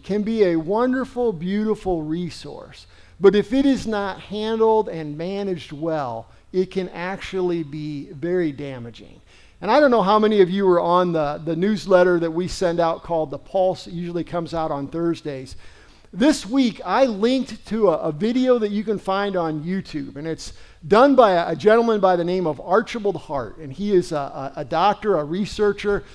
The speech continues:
uh, and he ha-, uh, actually died a couple years ago. He's a South African guy, believer, and, uh, he did a, a video talking about how technology can actually change the way that our brains work.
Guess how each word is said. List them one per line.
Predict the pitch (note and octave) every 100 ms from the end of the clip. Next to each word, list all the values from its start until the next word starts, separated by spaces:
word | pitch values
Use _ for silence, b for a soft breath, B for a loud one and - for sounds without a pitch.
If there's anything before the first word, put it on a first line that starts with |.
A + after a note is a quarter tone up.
| B B
uh, | D#3+ D3+ -
and | F3 E3+
he | F3+ A3 A3+ G#3
ha-, | F3+ F#3 F3+
uh, | D#3 E3+
actually | A3 - G3+
died | D#3 F3 F#3+
a | E3
couple | - F#3 E3
years | D#3+ G3 E3
ago. | C#3+ C3+
He's | C3+ C#3
a |
South | C3 G3 G#3 F3
African | D#3+ F3 F3+ F#3+ F#3
guy, | E3+ E3 E3+
believer, | D#3 B2+ E3 F3+ G#3 G#3 G3+ b b b b -
and, | G3 G3
uh, | F#3 D#3 G3+
he | G3 C#4+
did | D#4 D4+
a, | A3+ E3+ -
a | F3+
video | E3 A#3 A#3 F#3+ D#3+
talking | - G3+ A#3 B3 B3+
about | G3 F3+ E3+ C#3+
how | E3+ E3+
technology | - G3 F#3+ F3+ F#3+ A#3+ B3 F3 G#3
can | G3 F3 E3+
actually | E3+ F#3+ G#3+ - F#3 E3
change | - - G#3 G3+ F3 E3 - b b -
the | E3
way | D#3 F#3 G3+ G3
that | F3
our | D#3 D3
brains | C3 D#3+ F#3 F3+ D#3 C#3 - -
work. | C#3 D3+ C#3 - -